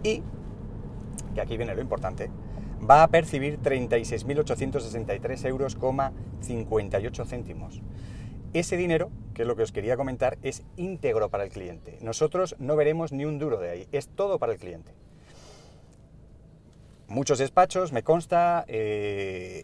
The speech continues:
cobran porcentajes de ese dinero recuperado, o se llevan los intereses de ese dinero. Nosotros no, nosotros todo lo que se gana es para el cliente. ¿Por qué? Porque con esta sentencia de WeThink, además de declarar nulo el contrato, condena en costas a WeThink.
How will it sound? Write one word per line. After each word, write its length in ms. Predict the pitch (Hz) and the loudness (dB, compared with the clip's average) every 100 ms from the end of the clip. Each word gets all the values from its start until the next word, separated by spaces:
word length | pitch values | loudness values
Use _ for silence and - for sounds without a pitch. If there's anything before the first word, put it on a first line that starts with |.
| - | 0
cobran 380 | - 139 120 110 | 6 8 6 4
porcentajes 760 | 107 - 98 127 127 117 95 87 | -2 -4 4 6 6 0 -4 -6
de 140 | 92 | -8
ese 180 | 98 113 | -6 -6
dinero 280 | 104 104 95 | -6 -6 -6
recuperado, 800 | 92 92 131 165 165 165 160 - - - - | -8 2 6 6 6 4 2 -4 -20 -20 -18
o 140 | - 101 | -8 -4
se 160 | 113 | -2
llevan 260 | 104 123 120 | 0 2 2
los 160 | 107 - | 2 -4
intereses 480 | 98 101 110 110 | -4 2 2 2
de 140 | 98 95 | -8 -8
ese 120 | 92 | -6
dinero. 600 | 107 156 170 160 156 160 - - - - - - | -2 2 4 6 6 4 -2 -20 -20 -20 -20 -8
Nosotros 280 | 131 180 | -4 0
no, 180 | 156 180 - | 0 -2 -8
nosotros 420 | 107 113 135 120 - - | -8 -4 -2 -4 -6 4
todo 240 | 147 170 | 8 10
lo 80 | 185 | 8
que 80 | 175 | 4
se 120 | 170 | 2
gana 280 | 165 180 190 - | 2 0 -2 0
es 180 | 156 - | -2 0
para 160 | 127 | -4
el 60 | 113 | -4
cliente. 440 | 90 85 82 104 - | -6 -12 -14 -14 -4
¿Por 120 | 147 | -2
qué? 180 | - - - - | -2 -6 -20 -2
Porque 220 | 117 98 | 0 0
con 140 | 101 117 | 0 -2
esta 180 | 170 165 | 0 0
sentencia 340 | 170 175 170 | 0 0 2
de 60 | 165 | 2
WeThink, 360 | 175 160 165 - | 0 -4 -6 -2
además 480 | 101 95 104 139 - - - | 0 2 0 -2 -8 -20 -20
de 200 | 90 92 | -14 -10
declarar 480 | 90 - 90 123 117 | -10 -4 4 4 4
nulo 340 | 110 110 143 139 | -6 -2 2 2
el 60 | |
contrato, 480 | 139 147 139 117 113 - - - | 2 6 6 6 0 -6 -20 -2
condena 340 | - 135 151 | 2 4 4
en 80 | 160 | 4
costas 340 | 139 - 110 107 | 2 -4 -2 -8
a 60 | |
WeThink. 300 | 98 87 - | -8 -12 -18